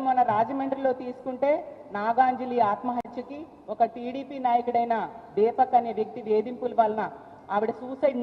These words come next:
నోట్ రాసి మరీ చనిపోతే కనీసం ఆ కుటుంబాన్ని పరామర్శించడానికి కానీ, పదమూడు రోజులు హాస్పిటల్లో ఉంటే ఆ అమ్మాయికి మెరుగైన వైద్యం అందుతుందా లేదా, ఆ అమ్మాయి ఎలా ఉందని చూడడానికి కానీ ఈవిడికి సమయం లేదు. కానీ జగనన్నను తిట్టడానికి మాత్రం ఈవిడికి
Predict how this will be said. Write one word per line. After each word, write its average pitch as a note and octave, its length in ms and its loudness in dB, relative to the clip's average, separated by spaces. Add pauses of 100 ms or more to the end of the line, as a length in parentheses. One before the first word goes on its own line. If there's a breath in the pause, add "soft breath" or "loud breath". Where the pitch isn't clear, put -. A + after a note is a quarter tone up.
నోట్ C4+ 400 -2
రాసి B3 280 0 (100)
మరీ C#4 160 0 (100)
చనిపోతే A#3+ 440 2 (460)
కనీసం C4+ 420 -4 (160)
ఆ - 20 -2 (120)
కుటుంబాన్ని B3 480 4 (100)
పరామర్శించడానికి A3+ 960 0
కానీ, G#3+ 180 0 (140)
పదమూడు B3+ 440 0
రోజులు C4 320 2
హాస్పిటల్లో B3 480 0 (100)
ఉంటే A3+ 180 0 (440)
ఆ F#3+ 100 -2
అమ్మాయికి C4+ 360 -2
మెరుగైన C4 460 2
వైద్యం G#3+ 400 2
అందుతుందా B3+ 500 6 (120)
లేదా, A3+ 260 8 (300)
ఆ - 80 -2
అమ్మాయి B3+ 360 2
ఎలా A#3+ 140 6 (100)
ఉందని B3 460 -6
చూడడానికి A#3 500 6
కానీ A3 260 0 (120)
ఈవిడికి A3 320 -10
సమయం G#3 320 -4
లేదు. E3 200 -6 (360)
కానీ A3+ 180 0 (100)
జగనన్నను A#3+ 440 2
తిట్టడానికి A#3 520 6
మాత్రం A#3 240 0 (140)
ఈవిడికి A#3+ 320 -4